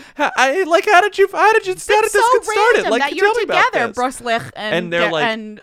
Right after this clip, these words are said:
Speaker 1: and they're
Speaker 2: uh,
Speaker 1: like, "Yeah, it's random.
Speaker 2: Gavin
Speaker 1: Someone
Speaker 2: DeGraw.
Speaker 1: at iHeartRadio put us together. We'd never met." And then this lady was like, "Would you ever do a podcast about men and their thoughts for iHeartRadio with Gavin DeGraw?" And Brooks was like, "Whatever, I've never met him."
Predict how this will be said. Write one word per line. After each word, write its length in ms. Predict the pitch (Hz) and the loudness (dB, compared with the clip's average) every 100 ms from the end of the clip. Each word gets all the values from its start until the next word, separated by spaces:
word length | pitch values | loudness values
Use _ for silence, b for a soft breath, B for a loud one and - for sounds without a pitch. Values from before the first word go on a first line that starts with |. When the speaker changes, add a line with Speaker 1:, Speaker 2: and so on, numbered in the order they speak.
| - | -8
Speaker 1:
and 180 | 143 | -4
they're 60 | 151 | -2
Speaker 2:
uh, 40 | 139 | -4
Speaker 1:
like, 180 | 131 147 | -6 -4
"Yeah, 180 | 175 | -4
it's 120 | 165 143 | -4 -6
random. 440 | 147 147 139 127 | -8 -6 -6 -8
Speaker 2:
Gavin 140 | 113 123 | -10 -10
Speaker 1:
Someone 320 | 147 147 147 | -8 -8 -8
Speaker 2:
DeGraw. 60 | 127 120 | -4 -4
Speaker 1:
at 40 | 131 | -4
iHeartRadio 420 | 131 120 120 113 | -6 -6 -6 -8
put 140 | 131 | -8
us 120 | 123 - | -10 -8
together. 260 | 117 110 | -6 -6
We'd 140 | 113 120 | -8 -8
never 240 | 123 117 | -8 -6
met." 300 | 110 107 98 | -6 -6 -8
And 180 | - 110 | -10 -10
then 140 | 110 | -10
this 160 | 107 107 | -10 -8
lady 220 | 113 104 | -8 -8
was 180 | 104 101 | -10 -10
like, 200 | 101 98 | -8 -8
"Would 200 | 110 110 | -10 -10
you 300 | 127 117 110 - | -10 -10 -12 -10
ever 160 | 104 104 | -10 -10
do 120 | 104 | -10
a 60 | |
podcast 580 | 104 113 - 110 104 - | -10 -12 -10 -10 -10 -10
about 280 | 95 107 101 | -8 -8 -8
men 400 | 107 104 107 107 _ _ | -8 -10 -12 -16 _ _
and 140 | 117 110 | -10 -8
their 100 | 107 | -8
thoughts 400 | - 101 110 - | -6 -6 -6 -10
for 220 | - 101 | -12 -8
iHeartRadio 680 | 95 107 113 101 104 120 131 | -6 -6 -6 -8 -8 -8 -8
with 220 | 113 - | -10 -8
Gavin 240 | 107 101 | -8 -8
DeGraw?" 280 | 101 104 104 117 | -8 -8 -8 -8
And 80 | |
Brooks 180 | 101 - | -12 -16
was 140 | 110 101 | -14 -10
like, 200 | 95 120 | -10 -8
"Whatever, 360 | 160 123 120 | -6 -4 -4
I've 100 | 127 | -6
never 160 | 139 107 | -6 -8
met 140 | 98 | -8
him." 160 | 110 120 | -10 -12